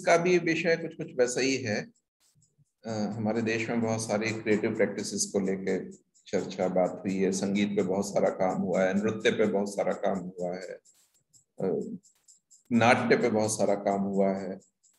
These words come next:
जैसे मुझे किसी ने बताया, नाट्य के विषय में मैं बहुत नहीं जानता, लेकिन मुझे किसी एक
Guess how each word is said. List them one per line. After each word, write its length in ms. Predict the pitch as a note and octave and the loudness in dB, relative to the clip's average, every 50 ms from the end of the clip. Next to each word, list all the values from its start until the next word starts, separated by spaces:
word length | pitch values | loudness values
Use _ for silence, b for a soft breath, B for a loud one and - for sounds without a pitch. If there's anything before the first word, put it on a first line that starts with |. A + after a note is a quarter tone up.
| _ _ _ _ _ _ _ _ _ _ _ - - | _ _ _ _ _ _ _ _ _ _ _ -6 -4
जैसे 200 | G#2+ G#2 - A#2+ | -4 -2 0 0
मुझे 420 | A2+ A2+ A#2 A#2 B2 A#2+ A#2+ A#2 - | 0 2 2 2 4 4 6 4 4
किसी 360 | - - - - - - G#2 | 2 -2 -6 -8 -6 -2 0
ने 80 | G#2 | 0
बताया, 320 | G2+ - F2+ F#2+ F#2+ - G2 | 2 2 2 2 2 2 2
नाट्य 360 | - G2 G2 G2 - G2 G2 | 2 0 -2 -2 -4 -6 -4
के 100 | - B2+ | -2 -2
विषय 260 | A#2+ A#2 - - B2 | -2 -2 -6 -4 -4
में 120 | A#2+ B2 C3 | -2 -2 -2
मैं 140 | C3 C3 | -2 0
बहुत 200 | B2+ C3+ C3 - - | 2 2 2 2 0
नहीं 100 | F3+ F3+ | 2 2
जानता, 280 | E3 C#3 B2+ B2+ C3 C#3 | 4 2 2 2 2 2
लेकिन 500 | B2 C#3 C#3 - - B2 A#2 A2+ - G2+ | 0 0 -2 -2 -2 -2 -2 -2 -2 -2
मुझे 240 | G#2+ G#2+ G#2 A#2+ A#2+ | -2 0 0 0 -2
किसी 320 | - A#2 A2 - - A2 | -2 -4 -8 -6 -4 0
एक 300 | G#2+ A2 A2 A2 - | 0 0 0 -2 -4